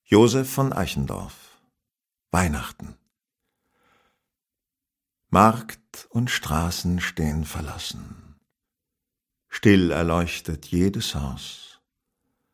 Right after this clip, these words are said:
Sinnend geh ich durch die Gassen. Alles sieht so festlich aus. An den Fenstern haben Frauen buntes Spielzeug fromm geschmückt.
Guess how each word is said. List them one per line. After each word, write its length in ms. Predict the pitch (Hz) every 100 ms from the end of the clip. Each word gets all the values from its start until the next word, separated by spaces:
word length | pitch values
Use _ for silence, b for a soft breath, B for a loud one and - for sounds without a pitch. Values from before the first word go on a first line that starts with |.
| _ _ _ _
Sinnend 880 | - 101 104 101 98 95 - - -
geh 240 | - 90 92
ich 420 | 90 87 - -
durch 240 | 87 82
die 140 | - 76
Gassen. 680 | 78 82 - 76 67 73 78 _ _ _ _ _ _ _ _ _ _ _ _
Alles 500 | - 78 71 73 -
sieht 220 | - 85 -
so 120 | 73
festlich 760 | - 113 107 - - - -
aus. 520 | - - - - - - _ _ _ _ _ _ _ _ _ _ _ _ _ _ _ _ _ _ _
An 120 | 98
den 160 | 107 110
Fenstern 680 | 123 143 135 - 131 131
haben 280 | 107 110 101
Frauen 580 | 95 - 80 98 101 98
buntes 400 | 98 107 - 90
Spielzeug 760 | - - 110 107 - 71 69
fromm 380 | - - 87 95
geschmückt. 760 | 92 82 80 71 - - -